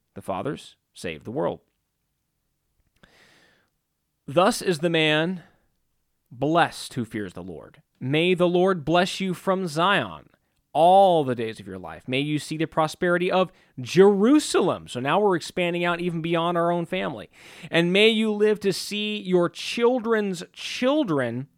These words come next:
Peace be upon Israel." So not only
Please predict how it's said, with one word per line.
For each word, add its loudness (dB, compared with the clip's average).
Peace -8
be -6
upon -4
Israel." -10
So 2
not 2
only -2